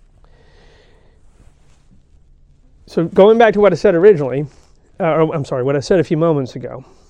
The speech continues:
uh, it's, we're not talking about magic. We're not talking about, um, illusion. We're not talking about, uh, wizardry, Harry Potter kind of stuff when we talk about miracles, which can evoke a kind of amazement.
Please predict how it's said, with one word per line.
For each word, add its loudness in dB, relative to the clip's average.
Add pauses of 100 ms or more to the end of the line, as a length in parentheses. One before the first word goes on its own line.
(1500)
uh, -2 (100)
it's, -4
we're 0
not 2
talking -4
about -4
magic. -8 (200)
We're -10
not -6
talking -4
about, -8
um, -8
illusion. -6 (1600)
We're -8
not -2
talking 0
about, -4
uh, -6
wizardry, -4 (280)
Harry -4
Potter -8 (160)
kind -12
of -16
stuff -14
when -12
we -8
talk -8
about -10
miracles, -12 (720)
which -10
can -4
evoke -4
a -10
kind -10
of -12
amazement. -12